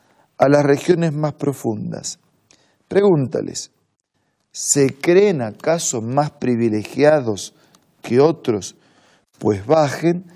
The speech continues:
y tiéndanse entre los paganos". Versículo veinte, "Y caerán entre los que murieron a filo de espada". Versículo veintiuno, "En medio del abismo, los guerreros más fuertes y valientes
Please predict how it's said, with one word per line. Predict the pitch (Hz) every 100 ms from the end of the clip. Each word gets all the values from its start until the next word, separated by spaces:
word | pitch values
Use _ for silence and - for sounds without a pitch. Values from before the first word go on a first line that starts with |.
| _ _ _
y | - 139
tiéndanse | - 196 233 214 196 180 - 262
entre | 180 123 117
los | 113 104
paganos". | 117 117 110 101 98 - _ _ _ _ _ _ _ _ 139
Versículo | 139 - 170 170 151
veinte, | 143 127 113 - 104 - _ _ _ -
"Y | 131
caerán | - 139 131 147 196 160
entre | 127 117
los | 117 120
que | -
murieron | 123 117 131 165 135
a | 113
filo | - 131 127 110
de | 101
espada". | - 151 131 113 104 - _ _ _ _ _ _ _ _ _ _ _ _ _
Versículo | 131 147 - 180 - 175
veintiuno, | 160 151 135 156 135 123 123
"En | - 143
medio | 165 202 180
del | 147
abismo, | 123 135 196 165 127 110 - _ _ _ _ _ _ _
los | - 123 110
guerreros | 120 143 139
más | 127 120
fuertes | - 135 143 135 131 120 127
y |
valientes | 117 113 135 147 135 127 113 -